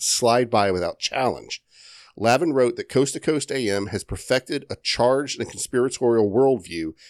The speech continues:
that now pervades American media. And in nineteen ninety-eight,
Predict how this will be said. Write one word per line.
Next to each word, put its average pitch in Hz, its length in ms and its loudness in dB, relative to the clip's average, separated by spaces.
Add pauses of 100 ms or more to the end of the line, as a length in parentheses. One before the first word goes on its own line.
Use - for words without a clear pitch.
(160)
that - 120 0
now 98 260 0
pervades 87 520 -2
American 82 520 -8
media. 110 360 0 (1300)
And 101 100 2
in 98 120 2
nineteen 135 360 2
ninety-eight, 156 540 2